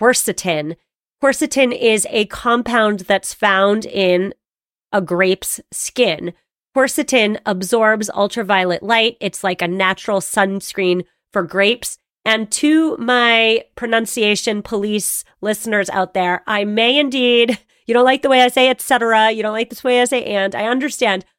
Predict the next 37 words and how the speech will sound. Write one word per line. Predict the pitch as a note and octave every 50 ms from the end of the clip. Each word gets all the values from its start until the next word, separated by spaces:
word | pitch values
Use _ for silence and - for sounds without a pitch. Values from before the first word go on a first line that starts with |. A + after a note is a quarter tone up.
| _ _ _
I'm | C4+ D4 C#4+ C#4+ C#4
very | F4+ E4+ E4 D#4+ D4 C4+
likely | A3+ G#3+ G3+ - G3+ G3 F#3 F3+ F3
pronouncing | - - F#3 G#3 G3 F#3 F#3 F3+ - F#3 F3
quercetin | F3+ - G3+ F#3 F3+ - - F3+ - G3 F3+ F3+
wrong. | F3 F3 F3 F3 F3
I'm | - F#3 F#3+
just | F#3 F#3+ - -
gonna | G#3 G3
be | F3 F#3 F#3 -
upfront | F3+ F3+ - - F#3 E3+ E3+ -
with | - - - -
that. | F#3+ F#3+ F#3+ G3 - - - _ _ _ _ _ _ _ _ _ _ _ _
But | - -
in | - - F4 E4+
the | F#4+
past, | - - D4+ F4+ B3+ F3 D3+ - -
yes, | - C#4 G#3 E3+ -
sulfites | - - C4+ C4 C#4 C#4+ - D4+ C#4 C#4 C#4 -
have | C#4 C4 A3
been | A#3+ B3+ C4
blamed, | B3+ B3+ B3 B3 A#3+ A#3 A3+ A3+ A3 A3
the | F3+ F3+ F3 E3+
tannins | - - A3 B3+ B3 B3 B3 B3 A#3+ A#3+ -
have | A#3 A#3+ G3
been | G3+ A3+ A3+ A3+
blamed, | G#3+ G#3+ G#3+ A3+ A3 A3 A3 G#3+ G#3 G#3 G#3
the | - E3+ E3+
histamines | D3 F3 B3 A#3+ - - - B3+ A#3 A3+ A3+ A3 A3 -
have | G#3+ G3+
been | F#3 G#3 G3+
blamed | G3+ G3+ G#3 G3+ G3+ G3 F#3+ G3 -
for | - G#3 G3
this | F#3+ F#3+ - -
red | F#3 F#3 F#3 F3
wine | F3+ F3+ F3+ F3+ F#3
hangover. | F3+ G3 F#3 F3+ F3+ F3 E3+ E3 - F3 E3 E3+ F3